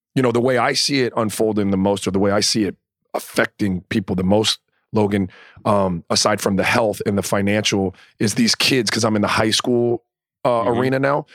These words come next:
Speaker 1: um, and all of these seniors that are, you know, in this weird spot of, I had a, an, a, a, a, an abbreviated senior year, which in and of itself isn't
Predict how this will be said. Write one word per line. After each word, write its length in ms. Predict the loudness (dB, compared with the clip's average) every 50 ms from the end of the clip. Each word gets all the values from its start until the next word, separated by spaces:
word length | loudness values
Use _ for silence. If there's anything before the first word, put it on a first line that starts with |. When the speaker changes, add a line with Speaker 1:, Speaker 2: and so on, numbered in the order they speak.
| -20 -20 -20 -20 -20 -10 _ -2
Speaker 1:
um, 180 | -2 -2 0 0
and 140 | 0 0 2
all 180 | 2 0 0
of 100 | -2 0
these 180 | 0 0 0 0
seniors 580 | 0 0 2 2 2 2 2 2 0 -2 0
that 280 | 0 2 2 2 0 0 0
are, 480 | 0 0 0 0 0 0 0 0 -2 -4 _ _ _ _ _ _ _ _ _ _ _ _ _ _ _ _ _ _ _ _ _ _ -20 -20 -20 -20 -20 -10 _
you 80 | -2 0
know, 140 | 0 0 0
in 160 | 2 2 2
this 160 | 2 2 2
weird 360 | 0 0 0 2 2 2 0
spot 480 | 0 -2 0 0 0 2 2 0 -2 -2
of, 500 | -4 -4 -2 -2 -2 -4 -4 -6 -10 -16 -20 _ _ _ _
I 120 | -2 -2 0
had 280 | 2 2 2 2 2
a, 160 | 0 0 -2 -4 -4 -4
an, 140 | -4 -4 -4 -6 _ -4
a, 40 | -4
a, 40 |
a, 840 | -4 -4 -4 -4 -4 -4 -4 -6 -6 -6 -6 -6 -6 -6 -6 -4 -2
an 80 | 0 0
abbreviated 680 | 2 4 4 4 4 4 2 2 2 2 0 0 0
senior 420 | 0 0 0 0 0 0 0 0
year, 420 | 2 2 2 2 2 2 0 -2 -4
which 400 | -4 -2 -2 0 0 -2 -4 -6 _ _ _
in 100 | 0 2
and 120 | 2 2 2
of 100 | 0 0
itself 420 | 0 0 0 2 2 0 0 -2 -2
isn't 340 | -2 0 0 -2 -4 -4